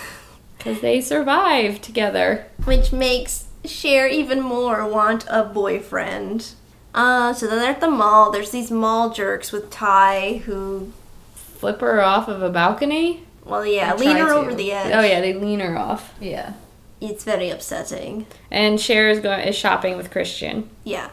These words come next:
Speaker 1: So, like, yeah, Christian saves her.
Speaker 2: From dying.
Speaker 1: Yeah, but then, because of this, Ty becomes majorly popular in school from having this near-death experience, which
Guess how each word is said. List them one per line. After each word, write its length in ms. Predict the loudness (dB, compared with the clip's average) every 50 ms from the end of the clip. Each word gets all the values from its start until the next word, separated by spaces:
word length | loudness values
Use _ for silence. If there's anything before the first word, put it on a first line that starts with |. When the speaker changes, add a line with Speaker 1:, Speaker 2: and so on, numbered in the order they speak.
| -18 -20 -20 -20 -20 -20 -10
Speaker 1:
So, 160 | -4 -2 4
like, 280 | 6 6 4 4 2
yeah, 200 | 0 -2 -2 -2
Christian 600 | -4 -4 -6 -8 -8 -8 -10 -12 -10 -10 -12 -14
saves 540 | -14 -10 -6 -6 -4 -4 -4 -4 -6 -6 -6 -6
her. 400 | -6 -6 -4 -6 -6 -8 -10 -12 -18 -20 -20 -20 -18 -8
Speaker 2:
From 300 | -6 -6 -4 -4 -2 4
dying. 760 | 4 6 6 6 6 4 4 4 2 2 0 -2 -4 -6 -6 -8
Speaker 1:
Yeah, 360 | -6 -4 -2 -2 -2 -2 -4 -6
but 140 | -8 -4 0
then, 420 | 2 2 2 2 0 -2 -4 -6 -6
because 320 | -10 -6 2 2 2 4 4
of 100 | 2 2
this, 240 | 0 -2 -2 -4 -8
Ty 300 | -8 -2 0 2 2 2
becomes 600 | 0 -4 -6 -6 -6 -4 -4 -4 -6 -8 -10 -10
majorly 720 | -8 -8 -6 -2 0 0 0 0 0 0 0 0 0 -2 -4
popular 560 | -4 -2 -2 -2 -2 -2 -4 -2 -2 -2 -2
in 140 | -2 -4 -6
school 480 | -8 -10 -10 -6 -4 -2 -2 -2 -4 -6
from 140 | -10 -12 -8
having 320 | -8 -6 -6 -6 -8 -8
this 220 | -10 -10 -12 -12
near-death 600 | -12 -12 -10 -8 -8 -8 -8 -4 -2 -4 -4 -4 -6
experience, 760 | -12 -14 -14 -12 -8 -6 -6 -4 -4 -6 -6 -8 -10 -10 -12
which 280 | -14 -14 -14 -18 -20